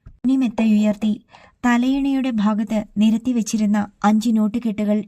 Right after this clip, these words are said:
എടുത്ത് പ്ലാസ്റ്റിക് കവറിൽ പൊതിഞ്ഞ് തിടുക്കത്തിൽ അവൾ ബാഗിനുള്ളിലാക്കി.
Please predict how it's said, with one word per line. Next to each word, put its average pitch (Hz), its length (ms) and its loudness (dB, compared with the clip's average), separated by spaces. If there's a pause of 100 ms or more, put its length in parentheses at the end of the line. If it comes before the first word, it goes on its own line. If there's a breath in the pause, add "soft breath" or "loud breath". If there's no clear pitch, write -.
എടുത്ത് 202 360 -2 (580 loud breath)
പ്ലാസ്റ്റിക് 226 500 -2
കവറിൽ 214 280 0
പൊതിഞ്ഞ് 208 420 0 (200)
തിടുക്കത്തിൽ 233 500 -2
അവൾ 202 180 0
ബാഗിനുള്ളിലാക്കി. 208 1040 -2